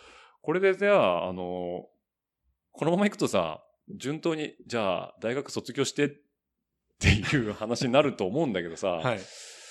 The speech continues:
Speaker 1: ちょっとあるんだよね、いろいろとね。
Speaker 2: そうですね。
Speaker 1: うん。もうこっからが、
Speaker 2: えっと、
Speaker 1: あの、P
Speaker 2: Pですね。
Speaker 1: ですね。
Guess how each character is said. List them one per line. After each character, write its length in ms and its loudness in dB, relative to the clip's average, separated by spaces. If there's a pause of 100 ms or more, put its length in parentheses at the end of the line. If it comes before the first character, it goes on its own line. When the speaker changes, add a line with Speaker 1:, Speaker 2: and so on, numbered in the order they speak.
(320)
Speaker 1:
ち 60 2
ょ 40 4
っ 80 -2
と 140 10
あ 40 10
る 100 2
ん 40 -2
だ 80 -6
よ 60 -8
ね、 100 -4
い 60 -4
ろ 80 -2
い 60 -4
ろ 80 -10
と 100 -12
ね。 160 -4 (220)
Speaker 2:
そ 140 -6
う 20 -2
で 80 -6
す 100 -16
ね。 220 -8
Speaker 1:
う 20 -8
ん。 40 -8
も 360 -8
う 80 -10
こ 100 -4
っ 80 -8
か 120 0
ら 80 0
が、 140 2
Speaker 2:
え 20 0
っ 40 0
と、 80 -4
Speaker 1:
あ 40 -6
の、 100 -10
P 360 -8
Speaker 2:
P 440 2
で 100 -8
す 80 -12
ね。 60 -10
Speaker 1:
で 60 -6
す 80 -8
ね。 260 -6